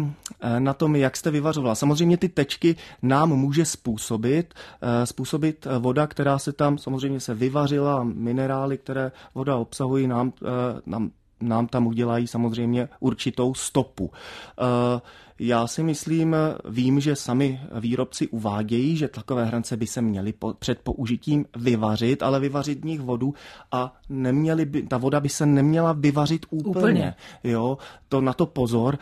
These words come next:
Speaker 1: a myslím si, že by to nemělo, nemělo mít vliv na tu, na tu celkovou funkci toho papinového hrnce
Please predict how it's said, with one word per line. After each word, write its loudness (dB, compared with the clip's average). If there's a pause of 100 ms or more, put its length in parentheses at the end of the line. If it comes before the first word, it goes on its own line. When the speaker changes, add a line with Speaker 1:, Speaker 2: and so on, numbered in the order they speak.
(260)
Speaker 1:
a 2
myslím 0
si, -2
že 2
by 2
to -2
nemělo, 0
nemělo 0
mít -2
vliv 0
na -2
tu, 0 (240)
na -2
tu 0
celkovou -2
funkci -2
toho -4
papinového -4
hrnce -4